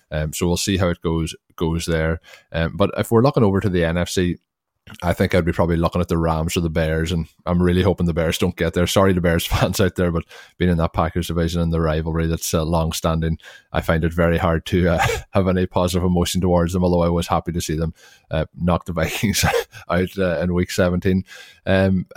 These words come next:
I, I think, um, the team outside of them that could cause a little surprise, I suppose, if I jump into my surprise team from that side of things, is, uh, the Seahawks. I think they're playing, you know, if they can keep the game close. But the interesting thing about the Seahawks is every time they have had to put up points this year,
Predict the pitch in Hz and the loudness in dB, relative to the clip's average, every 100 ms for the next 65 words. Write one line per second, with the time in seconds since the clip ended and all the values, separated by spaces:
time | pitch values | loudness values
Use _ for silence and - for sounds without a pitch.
0 | - - 78 90 92 110 104 - 98 90 | -10 -6 -6 -6 -4 -4 -6 -4 -2 -2
1 | 82 78 _ _ - - 92 85 82 - | -2 -6 _ _ -8 -2 -2 0 -2 -4
2 | 90 85 82 - - 82 - 82 82 82 | -4 -2 -4 -6 -6 -6 -4 -4 -2 -6
3 | 80 80 80 - - 82 82 85 85 82 | -6 -6 -8 -8 -2 -2 -2 -6 -6 -4
4 | 82 82 80 80 82 85 82 80 - - | -2 -2 -2 -4 -4 -2 -2 -2 -6 -20
5 | - - - 92 87 - 85 - 85 82 | -20 -14 -2 0 0 -2 -4 -2 -2 -2
6 | 80 - 87 82 82 87 85 82 - - | -2 -2 -2 -2 -2 -2 -2 -4 -8 -6
7 | 85 82 80 - 85 78 80 - 80 80 | -4 -2 -4 -4 -2 -2 -4 -6 -2 -2
8 | 80 - 78 85 - - - _ 90 - | -2 -4 -4 -4 -6 -20 -20 _ -4 0
9 | 85 82 80 87 98 95 127 135 127 - | 2 2 -2 -2 0 2 2 2 -2 -2
10 | 101 98 104 95 - 95 110 - - - | -6 0 0 0 0 2 2 2 -2 -4
11 | - - _ 131 147 139 123 110 101 95 | -8 -20 _ 0 4 2 2 2 2 0
12 | 95 95 95 87 - 107 104 110 98 90 | 0 2 2 0 0 2 2 2 2 0
13 | - 90 95 107 107 104 - 107 98 - | 0 0 0 2 2 0 0 0 2 0
14 | 95 - 98 | -2 0 2